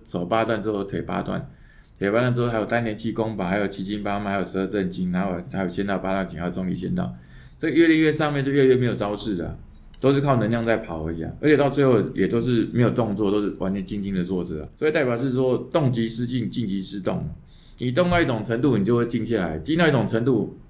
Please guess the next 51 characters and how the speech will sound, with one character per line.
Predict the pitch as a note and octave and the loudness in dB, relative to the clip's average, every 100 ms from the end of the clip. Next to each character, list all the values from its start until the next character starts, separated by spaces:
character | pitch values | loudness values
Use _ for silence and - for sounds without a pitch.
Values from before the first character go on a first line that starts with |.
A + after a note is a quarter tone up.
| - | -8
你 | G2+ | -2
就 | G2+ | 2
开 | B2+ A2 | 4 2
始 | |
动。 | F2 A2 F2 | 0 -2 -2
可 | G2 | 2
是 | D3 | 2
动 | C#3+ C#3+ B2 | 4 2 2
是 | |
体 | B2+ B2 | 0 -2
内 | F#2+ | 0
的 | A#2+ | 0
气 | B2 A#2 | 2 0
在 | |
流 | G#2 F2 | 4 2
动， | F2+ F#2+ - - - - - | 2 -2 -6 -10 -18 -20 -2
所 | G3 | 0
以 | F3 | 2
你 | - | 0
是， | F3 - | 0 2
人 | A#2+ C3 | 2 4
是 | D3+ | 2
静 | - D#3 | -2 -2
静 | D#3 | 0
坐 | D3 D3 | 2 4
着， | A2 | 4
可 | G#2+ | 2
是 | G#2+ | -2
你 | F2+ | -2
气 | - B2 | -2 -2
是 | G#2 A2+ | -4 -2
在 | A2 | 0
流 | F#2+ F2+ | 2 0
动 | F2+ A2 D#2 | 0 -4 -4
的 | D2 - | -10 -10
哦。 | - E2+ | -8 -2
所 | A2+ | 0
以 | D3 | 2
那 | D3+ | 2
个 | C#3 | 0
是 | C#3 | -2
境 | C3+ C3+ | -2 2
界 | B2 | 4
是 | B2 A2+ G#2+ F#2+ | 4 2 -2 -2
慢 | - A2+ | -2 0
慢 | A2+ F#2+ | 0 0
是 | F#2+ F#2+ | -4 -6
不 | G#2 F#2 | -2 -2
一 | |
样 | F#2+ F2 | 0 -2
的。 | D#2+ | -6